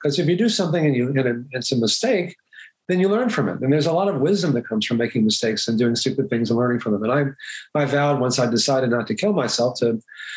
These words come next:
do as many, you know, I wanted to just fully embrace life. And I knew I'd live a messy life and do a lot of stupid things, which I certainly have done more than my share.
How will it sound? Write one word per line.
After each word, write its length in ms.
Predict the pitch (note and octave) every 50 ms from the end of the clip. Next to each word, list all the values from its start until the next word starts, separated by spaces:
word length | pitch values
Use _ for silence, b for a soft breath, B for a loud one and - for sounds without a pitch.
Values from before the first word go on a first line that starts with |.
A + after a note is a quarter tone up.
| B B B -
do 120 | C#3+ C#3
as 140 | C#3 C3+ A#2+
many, 460 | B2+ C3 C#3 C#3+ C#3 C3+ C3+ C3 C3+
you 180 | G3 G3+ C#3+ C#3
know, 80 | C3 B2
I 40 |
wanted 260 | C3+ D3 C#3+ C#3 C3+ B2
to 120 | A#2+ A#2
just 220 | A2 A#2+ A#2 -
fully 360 | - - - D#3 D3+ D#3 D3 C3+
embrace 440 | C3 A#2 A#2+ B2+ C3 C#3 C3+ -
life. 360 | C#3 B2+ B2 C3+ D3 D3+ D3 B2
And 100 | A2 A2+
I 60 | A#2+
knew 140 | A#2+ B2 B2
I'd 100 | A#2+ A#2
live 180 | A#2+ A#2 G#2+
a 80 | A2+ G#2+
messy 300 | A2 B2 B2+ - - C3
life 340 | B2 A#2+ B2 C#3+ D3 C#3+ C3
and 100 | A2+ A2
do 80 | A#2
a 40 | A2+
lot 140 | A#2 B2 A#2+
of 60 | A#2+
stupid 320 | - - C3+ C3+ - G#2+
things, 280 | - A2+ A2+ C3+ D3+ D3
which 140 | B2 - -
I 140 | A2 A2 G#2+
certainly 300 | - - C3+ B2+ A#2 G#2+
have 140 | G#2+ G2+
done 380 | G#2 G#2+ A2 A#2+ D3 F3 E3 - -
more 160 | B2+ B2+ B2
than 100 | A#2+ A#2
my 140 | A#2 A2+ A2
share. 480 | - - F#3 G3 D#3 C3+ D3 D3 B